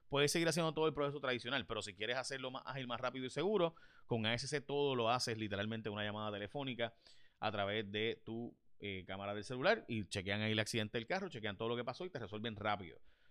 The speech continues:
y demás que puedes tener depósito directo, cheque, como tú quieras. ¿Mm?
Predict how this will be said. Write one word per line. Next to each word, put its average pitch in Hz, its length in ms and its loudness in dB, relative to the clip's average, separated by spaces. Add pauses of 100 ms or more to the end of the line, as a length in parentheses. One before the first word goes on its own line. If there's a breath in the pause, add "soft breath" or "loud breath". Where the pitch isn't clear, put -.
(200 soft breath)
y 104 80 -4
demás 104 220 -4
que 131 100 -8
puedes 98 180 -8
tener 101 200 -4
depósito 98 320 -4
directo, 131 600 4
cheque, 160 220 0
como 101 200 -6
tú 147 100 -10
quieras. 98 240 -8 (240)
¿Mm? 160 120 -10